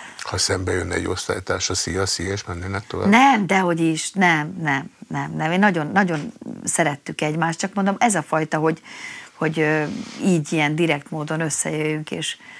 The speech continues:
Speaker 2: ö, érdeklődjünk egymásról, ez, ez nincs. De hogyha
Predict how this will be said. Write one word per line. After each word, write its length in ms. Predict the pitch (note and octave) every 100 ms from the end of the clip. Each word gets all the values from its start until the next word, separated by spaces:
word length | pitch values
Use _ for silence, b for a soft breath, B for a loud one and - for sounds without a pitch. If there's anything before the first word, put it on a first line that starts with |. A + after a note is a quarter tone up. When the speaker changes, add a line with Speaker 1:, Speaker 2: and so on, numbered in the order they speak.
| B B
Speaker 2:
ö, 220 | - D3+ D3
érdeklődjünk 840 | - D#3 D#3 C#3 D3+ D3+ D#3+ -
egymásról, 680 | D#3+ D#3+ D#3+ D#3+ - E3 E3+
ez, 160 | D#3+ -
ez 200 | - D#3+ -
nincs. 340 | D#3+ E3 F#3 - B B
De 280 | E3 E3 D#3+
hogyha 500 | - D#3 E3 D#3+ -